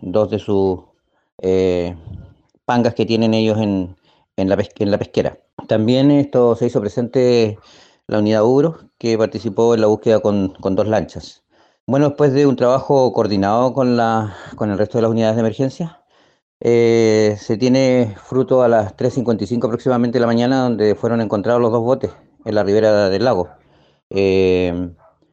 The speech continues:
eh, procediendo a, a iniciar un rastreo por el lugar para encontrar a las personas que, que en ese momento no se encontraban en las embarcaciones. A las cuatro veinte aproximadamente, estas personas fueron ubicadas, estaban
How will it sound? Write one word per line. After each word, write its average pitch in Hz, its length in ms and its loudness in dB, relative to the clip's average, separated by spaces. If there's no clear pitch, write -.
eh, 107 280 2
procediendo 131 560 2
a, 117 460 0
a 104 480 0
iniciar 113 400 -2
un 123 80 0
rastreo 127 560 2
por 131 140 2
el 123 180 0
lugar 120 300 0
para 131 160 0
encontrar 120 440 -2
a 127 60 0
las 127 100 0
personas 113 420 -4
que, 95 600 -4
que 98 340 0
en 104 140 -2
ese 110 140 -4
momento 110 260 0
no 107 80 -2
se 107 120 -4
encontraban 104 500 -2
en 117 80 -2
las 120 100 -2
embarcaciones. 117 540 -4
A 113 80 -4
las 113 320 2
cuatro 123 260 0
veinte 127 260 0
aproximadamente, 143 960 0
estas 123 520 -2
personas 123 360 -2
fueron 123 260 -2
ubicadas, 123 600 0
estaban 110 640 -2